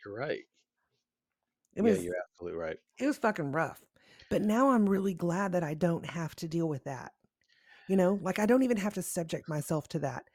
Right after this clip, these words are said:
Speaker 2: I don't
Speaker 1: Right.
Speaker 2: have to try to prove myself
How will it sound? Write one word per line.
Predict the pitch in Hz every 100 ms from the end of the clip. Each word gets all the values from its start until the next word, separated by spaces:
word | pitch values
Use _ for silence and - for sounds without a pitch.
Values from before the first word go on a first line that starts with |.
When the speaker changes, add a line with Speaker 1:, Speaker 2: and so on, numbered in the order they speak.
| _ _ -
Speaker 2:
I |
don't | 202 -
Speaker 1:
Right. | - 180
Speaker 2:
have | - -
to | 190 180 165 160 _ _ _
try | - 190
to | 170
prove | 151 202 196 185
myself | 165 160 170 151 151 151